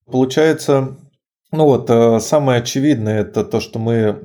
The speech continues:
да, подключаем, э, коммерцию. И еще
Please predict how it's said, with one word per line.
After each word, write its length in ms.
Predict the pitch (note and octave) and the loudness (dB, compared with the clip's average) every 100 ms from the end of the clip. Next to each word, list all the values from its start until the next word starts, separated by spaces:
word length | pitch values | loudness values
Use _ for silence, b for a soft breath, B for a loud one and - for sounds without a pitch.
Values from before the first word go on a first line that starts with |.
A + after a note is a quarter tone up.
| - | -18
да, 480 | C3 - A#2 B2 | -18 -8 0 0
подключаем, 840 | - - - B2 B2 C3 A2 G#2 G#2 | 0 -6 -4 -4 0 0 0 -2 -2
э, 360 | G#2 G2+ G2+ G2 | 0 0 -2 -2
коммерцию. 800 | - D3+ A#3 A#3 - F3 E3+ E3+ B B B - | -2 0 -2 -4 -4 0 0 -4 B B B -8
И 120 | C#3 | -2
еще 1040 | F3 G3+ F3 B2 A#2+ B2 - D#3 F3+ C#3+ | 2 2 2 0 -2 -2 -2 0 0 -2